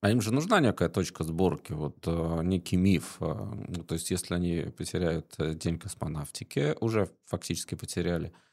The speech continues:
а если потеряют, э, День Победы, столько вложено было за последние десятилетия в, э, раздувание этого мифа. Э, как известно, он до Брежнева вообще не праздновался,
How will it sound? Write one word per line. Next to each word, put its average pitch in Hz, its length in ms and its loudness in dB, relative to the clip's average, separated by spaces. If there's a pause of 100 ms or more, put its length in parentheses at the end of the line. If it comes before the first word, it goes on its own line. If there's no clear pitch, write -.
(280)
а 92 360 6
если 90 260 -2
потеряют, 90 760 2
э, 87 300 2
День 87 240 2
Победы, 85 540 0
столько 85 400 -4
вложено 82 360 -4
было 78 160 -10
за 78 120 -14
последние 78 520 -10
десятилетия 82 960 -2 (140)
в, - 40 -2 (240)
э, 85 280 -2
раздувание 90 560 0
этого 82 220 -8
мифа. 85 680 -6
Э, - 260 -6 (480)
как - 220 -10
известно, 80 420 -2
он - 240 -10
до 80 100 0
Брежнева 82 440 -4
вообще 82 280 -6
не 78 100 -8
праздновался, - 680 -10